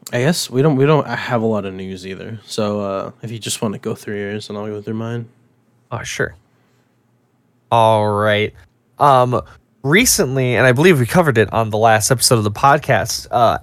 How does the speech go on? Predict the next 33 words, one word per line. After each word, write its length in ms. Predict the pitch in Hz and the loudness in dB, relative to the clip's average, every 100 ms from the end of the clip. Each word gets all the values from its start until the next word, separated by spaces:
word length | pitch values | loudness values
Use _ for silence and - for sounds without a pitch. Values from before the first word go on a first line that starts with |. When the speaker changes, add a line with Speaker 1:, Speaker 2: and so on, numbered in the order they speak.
| - | 4
Speaker 2:
Atlas 460 | 147 - 175 156 | 4 6 4 2
has 100 | 143 | 0
come 240 | - 156 139 | 0 0 2
out 240 | 127 131 | 2 0
and 140 | 120 113 | -4 -6
announced 680 | 104 110 98 - - - | -6 -6 -6 -8 -12 -4
that, 400 | 113 90 - - - - _ _ - | -2 0 -2 -10 -14 -20 _ _ 2
uh, 460 | 107 90 73 60 - - _ _ | 4 6 4 0 -4 -10 _ _
the 300 | 139 123 113 | 6 6 6
Persona 560 | - 120 - 135 143 143 | 2 2 4 6 4 4
five 580 | - 117 117 117 120 | 4 4 4 2 -2
Royal, 580 | 117 113 131 147 104 107 - | -4 4 8 8 8 6 2
as 200 | 117 107 | 0 2
well 220 | 113 104 | 4 4
as 140 | 98 | 2
Persona 420 | - 113 123 101 | -4 -8 -6 -6
four, 520 | 101 - 127 120 113 - - _ _ _ - | -8 -4 0 2 0 -4 -16 _ _ _ -2
uh, 440 | 107 92 73 58 - - | 2 2 0 -2 -6 -8
Gold 260 | 143 117 117 | 0 2 2
Edition 400 | 113 113 - 104 | 2 0 -2 -6
and 260 | - 104 101 | -4 -4 -4
Persona 480 | 120 101 113 107 | -4 0 0 0
three 240 | 110 117 101 | 0 -2 -4
Portable 540 | - 123 117 104 95 | -2 0 0 0 0
are 280 | - 107 104 | 2 2 2
getting, 580 | 107 120 104 104 95 87 - | 0 2 4 4 0 -4 -2
um, 360 | 104 101 67 - - | 2 2 2 -6 -6
brought 460 | 123 113 120 127 - | 2 6 6 6 6
over 320 | 113 110 117 | 6 6 4
to 300 | - - 104 | 0 -4 -2
every 300 | 113 113 127 | -2 -2 -4
single 260 | - 104 | -6 -8
console 640 | 95 127 127 123 - - | -8 -2 0 0 -2 -4